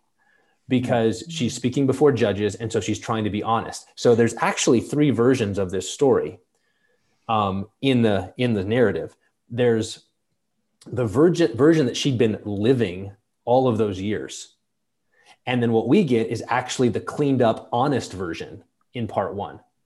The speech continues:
Speaker 1: Does that
Speaker 2: Mm.
Speaker 1: make sense? Like, in other words,
Speaker 2: Yeah.
Speaker 1: like, the, she, she, she says, "The story I'd been telling myself was not the story that I now remembered when I tried." And so, like, her attempt in sort of a natural way to be imaginatively honest with herself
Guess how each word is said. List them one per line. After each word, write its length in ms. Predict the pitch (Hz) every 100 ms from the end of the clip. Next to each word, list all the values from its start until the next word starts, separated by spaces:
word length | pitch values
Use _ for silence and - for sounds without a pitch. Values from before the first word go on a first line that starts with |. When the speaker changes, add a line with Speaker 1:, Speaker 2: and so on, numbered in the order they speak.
| _ _ _ 202
Speaker 1:
Does 140 | 190
that 60 | 120
Speaker 2:
Mm. 40 |
Speaker 1:
make 100 | 139
sense? 340 | 135 143 -
Like, 140 | 135 123
in 100 | 147
other 120 | 151
words, 200 | 139 117
Speaker 2:
Yeah. 40 | 131
Speaker 1:
like, 220 | 113 - _ _
the, 160 | 127 127
she, 120 | -
she, 180 | 135 143
she 140 | - 139
says, 420 | 160 139 120 - -
"The 120 | 110 113
story 460 | - 156 180 170
I'd 180 | 120 127
been 140 | 120 110
telling 360 | - 143 123
myself 540 | 98 92 104 87 - -
was 200 | 113 113
not 220 | 110 120 -
the 80 |
story 340 | 113 - 117 107
that 120 | 113
I 100 | 101
now 240 | 101 101 98
remembered 560 | 98 113 113 95 95
when 120 | 101 92
I 60 |
tried." 480 | 90 - 104 80 - - _ _ _ -
And 140 | 123
so, 140 | 123 123
like, 180 | 113 110
her 240 | - 160
attempt 580 | - - 151 110 - - _ _ -
in 160 | 135 113
sort 140 | 113
of 60 | 104
a 40 |
natural 520 | 104 110 120 - 110
way 200 | 95 95
to 140 | 101 101
be 160 | 104
imaginatively 800 | 101 107 117 120 117 98 101 104
honest 360 | 95 110 107 -
with 120 | 95
herself 560 | 98 - 98 92 -